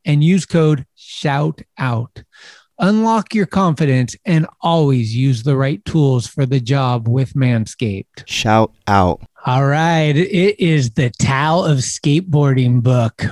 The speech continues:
Speaker 1: Rolling Through Life, A Skateboard Philosophy, by the author that brought us Trim Camp, Mister A E Gold. This book is a culmination of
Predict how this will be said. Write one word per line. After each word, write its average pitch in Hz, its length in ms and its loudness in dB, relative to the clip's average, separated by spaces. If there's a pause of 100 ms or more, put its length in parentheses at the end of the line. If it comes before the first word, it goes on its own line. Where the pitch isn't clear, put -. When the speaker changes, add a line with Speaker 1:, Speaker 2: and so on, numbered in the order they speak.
(160)
Speaker 1:
Rolling 175 480 2
Through 202 240 2
Life, 143 420 0 (140)
A 143 60 0
Skateboard 160 1040 0 (120)
Philosophy, 131 920 0
by 123 240 -2
the 143 160 2
author 151 420 0
that 160 220 -4
brought 135 340 0
us 131 320 0 (460)
Trim 180 500 2
Camp, 113 580 -4 (300)
Mister 151 420 0
A 165 200 0
E 175 340 2
Gold. 135 720 0 (1500)
This 165 140 2
book - 300 -2
is 185 120 4
a 135 60 2
culmination 180 840 2
of 123 100 -2